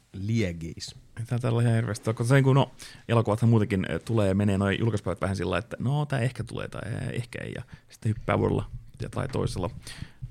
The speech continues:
Speaker 2: Täällä olisi se Godzilla versus King Kong, olisi
Speaker 1: Oi vittu,
Speaker 2: ehdotettu, että
Speaker 1: se on mun.
Speaker 2: pitäisi tulla.
Speaker 1: Mä
Speaker 2: Mm.
Speaker 1: muistin, että se oli tulossa tänä, eikö hetkinen, tänä
Speaker 2: Ei.
Speaker 1: vuonna tulee se,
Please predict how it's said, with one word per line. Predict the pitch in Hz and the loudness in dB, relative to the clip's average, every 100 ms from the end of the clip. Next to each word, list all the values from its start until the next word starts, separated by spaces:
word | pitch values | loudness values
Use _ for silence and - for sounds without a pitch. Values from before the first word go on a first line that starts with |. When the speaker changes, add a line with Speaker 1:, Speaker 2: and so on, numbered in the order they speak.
| - - | -14 -6
Speaker 2:
Täällä | 95 | -4
olisi | 101 - | -4 -2
se | 98 | 0
Godzilla | 123 127 120 104 104 | 4 2 2 0 2
versus | 95 127 - | 0 -2 -6
King | - 151 | -2 0
Kong, | 139 135 | 2 2
olisi | 117 480 | 6 6
Speaker 1:
Oi | 403 | 6
vittu, | 349 | 4
Speaker 2:
ehdotettu, | - 110 - - | 2 2 -2 -2
että | - | 0
Speaker 1:
se | 185 170 | 4 6
on | 143 | 6
mun. | 131 | 4
Speaker 2:
pitäisi | 117 - | 2 0
tulla. | 113 117 113 | -6 -2 0
Speaker 1:
Mä | 113 196 | 4 6
Speaker 2:
Mm. | |
Speaker 1:
muistin, | 285 123 123 | 6 4 0
että | - | 2
se | |
oli | 135 131 | 0 2
tulossa | 139 135 - | 0 0 0
tänä, | 151 - | 0 2
eikö | 170 220 | 2 2
hetkinen, | 247 107 107 | 2 -2 2
tänä | 190 226 | 4 4
Speaker 2:
Ei. | |
Speaker 1:
vuonna | 196 147 | 4 2
tulee | 147 139 | 2 0
se, | 139 143 | 0 -2